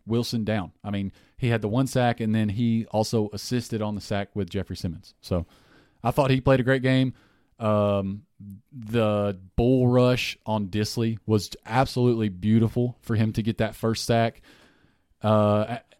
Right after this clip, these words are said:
and I was surprised. I mean, I'd kinda forgotten about him a little bit. I know I was super excited about him this offseason when he first got on the team. Um, but yeah, I'm, I'm excited to see how he can continue to,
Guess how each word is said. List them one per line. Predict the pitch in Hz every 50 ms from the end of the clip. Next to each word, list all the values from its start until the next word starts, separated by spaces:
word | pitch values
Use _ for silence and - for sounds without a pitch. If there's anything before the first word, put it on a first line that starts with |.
| _ _ -
and | 131 131
I | 147 175
was | 185 -
surprised. | - 160 - - 123 139 185 185 131 104 -
I | 113
mean, | 120 127 123
I'd | 123 123 117 - -
kinda | - 127 143 147 143
forgotten | - 143 120 120 131 143 147 147
about | 127 127 123 123 117
him | 107 135 135 135
a | 120
little | 110 107 117 131 139
bit. | 135 143 143 135
I | 123 120
know | 123 123
I | 123 123 123
was | 110 104
super | - - - 127 - 131 120
excited | 117 110 - - 117 120 120 117
about | 113 117 113 107
him | 101 120 120 117 113 110
this | 104 104 - - - -
offseason | 101 110 123 - - - 139 139 135 131 127
when | 117 104
he | 113 104
first | - - 110 110 - -
got | - 110 107
on | 107 104 101
the | 95
team. | - - 151 175 180 175 160 - _ _ _ _ _ _ _ _ _ _ _ _ _ -
Um, | 120 127 127 123 120 117 120 120 107 - _ -
but | 120 117 139 139
yeah, | 147 160 120 101
I'm, | 113 131 131 135 - _ _
I'm | 120 127 131
excited | 120 - - 135 131 131 127 120
to | 117 113
see | - - 131 127 123 120 120 110
how | 95 - 120 117 107
he | 101 117 120 120
can | - - 120 110 110 104
continue | - - 101 95 - 120 117 113 110 104 92
to, | - - 104 98 95 95 92